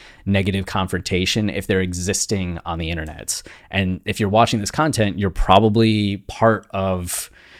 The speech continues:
you know, the conversation that's gonna happen in the comments or on West Sub Ever or on Twitter or Instagram or any of these other places where you're going to probably be yelled at by somebody <laughs> that feels differently than you.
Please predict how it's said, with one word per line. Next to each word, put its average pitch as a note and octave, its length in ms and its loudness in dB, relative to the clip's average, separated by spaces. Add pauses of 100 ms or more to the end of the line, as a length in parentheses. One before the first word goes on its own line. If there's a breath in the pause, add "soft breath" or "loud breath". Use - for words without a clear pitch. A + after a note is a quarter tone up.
(300 loud breath)
you F#2+ 140 -4
know, E2 120 -4
the F2 160 -2
conversation A2 640 0
that's F#2+ 120 -4
gonna G#2 120 2
happen G2+ 300 2
in G2 60 0
the G2 80 2
comments F#2 580 2
or F#2 80 0
on F#2+ 160 -2
West G2+ 160 2
Sub G#2+ 160 2
Ever F2 280 0
or G2 200 -2
on G2+ 80 -2
Twitter G2+ 460 2
or - 40 0
Instagram G#2+ 480 0
or F#2 100 -2
any A#2+ 220 2
of A#2+ 80 0
these A2+ 240 0
other G2+ 220 0
places G#2 580 0 (380 loud breath)
where A2+ 340 6
you're G2+ 320 2
going B2+ 340 2
to E3 60 6
probably D3 340 4
be C3+ 120 2
yelled B2+ 420 2
at F2+ 320 0
by F2 140 0
somebody F2 640 2 (180)
<laughs> - 280 -12
that B2 120 6
feels A#2+ 400 6
differently G2 480 0
than F2 180 -2
you. D#2+ 300 -6